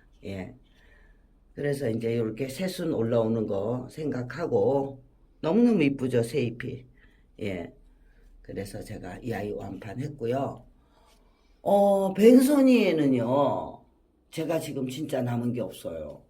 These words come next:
이게 다예요. 제가 어저께 대충 포장할 거 하고, 제가 꽤 많이 가지고 왔는데, 벤소니 역시도 정말 꽃대가 요렇게,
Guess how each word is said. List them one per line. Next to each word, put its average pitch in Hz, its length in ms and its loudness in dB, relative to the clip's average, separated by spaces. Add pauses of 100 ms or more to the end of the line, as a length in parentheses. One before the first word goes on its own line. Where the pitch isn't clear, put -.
(520)
이게 139 220 -6
다예요. 101 560 -6 (1000)
제가 143 220 -2
어저께 - 320 0
대충 156 800 0
포장할 156 520 -2
거 139 100 -4
하고, 139 800 0 (400)
제가 147 220 -4
꽤 - 180 -2
많이 202 280 2
가지고 143 380 -2
왔는데, 110 1040 2 (460)
벤소니 226 680 2
역시도 120 960 -2 (800)
정말 254 640 4
꽃대가 117 800 -2
요렇게, 143 480 -6